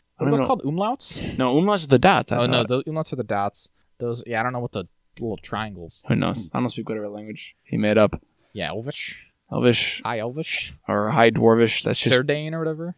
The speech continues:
Speaker 2: whatever.
Speaker 1: Who fucking
Speaker 2: I like the
Speaker 1: knows?
Speaker 2: Robert Jordan way of doing it. Everybody speaks the same language
Speaker 1: Don't
Speaker 2: for
Speaker 1: even, don't even worry. Like, literally, do not even
Speaker 2: Don't
Speaker 1: worry
Speaker 2: even, if
Speaker 1: about
Speaker 2: you
Speaker 1: it.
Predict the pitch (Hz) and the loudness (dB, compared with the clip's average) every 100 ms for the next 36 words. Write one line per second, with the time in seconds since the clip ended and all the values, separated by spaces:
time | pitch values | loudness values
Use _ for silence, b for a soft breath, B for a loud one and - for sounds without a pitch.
0 | - 110 95 98 101 120 101 - 104 - | -8 -4 -2 -2 -4 -8 -18 -16 -16 -4
1 | 127 143 135 131 123 123 123 113 107 104 | 2 4 8 8 8 6 4 4 0 2
2 | 107 107 104 123 156 151 139 147 123 113 | 0 0 4 10 12 12 10 8 6 4
3 | - 127 143 139 131 123 113 104 117 117 | 4 8 10 10 10 8 6 2 2 2
4 | 95 131 139 180 - 151 156 139 127 107 | 2 2 0 0 -4 -6 -4 -2 -2 -2
5 | - 123 113 151 156 131 123 120 120 120 | -4 -6 -2 -2 0 -2 -4 -4 -4 2
6 | 139 143 147 135 123 151 | 6 10 10 8 6 4